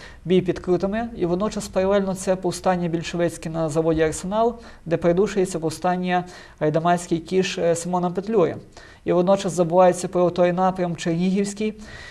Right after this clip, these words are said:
з якого пізніше Муравйов таки здобув перемогу і захопив Київ. На жаль, тоді не врахували цього досвіду і, е, зробили ставку на союзників. Такими союзниками виявилася німецька армія, яка, власне,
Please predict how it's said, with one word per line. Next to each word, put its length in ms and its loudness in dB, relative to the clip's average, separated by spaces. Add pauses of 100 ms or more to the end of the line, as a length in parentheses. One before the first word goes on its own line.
(220)
з 60 -4
якого 420 8
пізніше 640 2
Муравйов 460 6
таки 300 0
здобув 400 2
перемогу 580 2
і 140 -8
захопив 500 -2
Київ. 280 -2 (760)
На 120 -2
жаль, 240 6
тоді 320 -2
не 80 0
врахували 540 4
цього 300 2
досвіду 640 2 (480)
і, 240 4
е, 280 8
зробили 440 4
ставку 580 2
на 360 0
союзників. 720 -2 (400)
Такими 360 0
союзниками 640 0
виявилася 540 4
німецька 480 0
армія, 500 4 (580)
яка, 300 4
власне, 640 4